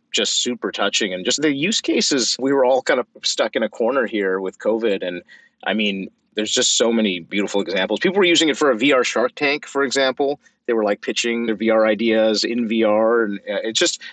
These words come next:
the, the number of use cases is staggering. It's so exciting. It's, I mean, it's really the three D internet. When the internet started, it's like, "Okay, we're gonna have a webpage for cat socks or something," or, you know, and just this crazy, vibrant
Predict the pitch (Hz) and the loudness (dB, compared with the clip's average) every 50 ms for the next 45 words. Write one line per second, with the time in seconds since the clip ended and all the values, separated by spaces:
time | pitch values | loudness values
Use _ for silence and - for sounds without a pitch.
0 | - - 143 135 113 - 127 139 123 120 143 170 240 277 190 131 110 120 131 - | -4 -2 -2 -2 -2 -2 -2 0 2 2 2 2 4 2 2 2 2 0 -2 -2
1 | - 117 101 95 - 104 - - 87 85 - - - 90 90 98 92 87 95 101 | 0 0 -2 0 -2 -4 -4 -4 -4 -4 -4 -2 0 0 0 -2 -2 -4 -6 -2
2 | - - 277 277 208 165 - - 131 - 147 113 87 92 104 101 - 131 139 143 | 0 2 2 2 2 2 2 2 2 2 0 0 -4 -6 -8 -6 -4 -2 -2 0
3 | 135 143 180 139 151 208 269 349 294 143 131 - - 156 135 123 120 143 196 202 | 0 0 0 0 0 2 2 2 2 0 -2 0 -2 -2 0 0 0 0 0 0
4 | 113 85 71 - - _ _ 151 147 170 156 143 147 160 175 180 180 165 135 - | -2 -2 -6 -10 -12 _ _ 0 0 2 2 2 0 0 2 2 2 0 0 0
5 | - - 143 160 175 170 147 131 110 - 131 117 113 117 123 - - 151 139 131 | -2 0 0 2 2 0 -2 -2 -2 -2 -2 0 0 -2 -4 -4 -2 -2 0 0
6 | 123 120 123 123 127 127 123 117 120 117 95 - 101 117 117 113 - 123 113 113 | -2 -2 -4 -6 -4 -4 -4 -2 -2 -4 -4 -4 -4 -4 -4 -2 -2 -2 -2 -2
7 | 107 - - 113 110 101 101 - - - 123 117 117 - - - 92 82 71 - | -2 -4 -4 -4 -4 -4 -6 -8 -6 -2 -2 -2 -2 -2 -2 -2 -2 -4 -6 -6
8 | _ - - - - - 92 82 - 95 85 87 85 85 82 80 101 104 107 110 | _ -6 -6 -6 -6 -8 -8 -8 -8 -8 -8 -6 -6 -8 -4 -2 0 2 2 2
9 | 110 120 120 - - 113 - - - - 160 151 160 160 151 160 160 147 127 117 | 2 0 -2 0 0 -2 -2 -2 -2 0 2 4 4 4 4 4 2 0 2 2
10 | 110 113 131 123 123 131 123 113 101 | 2 2 2 2 0 -2 -2 -2 -6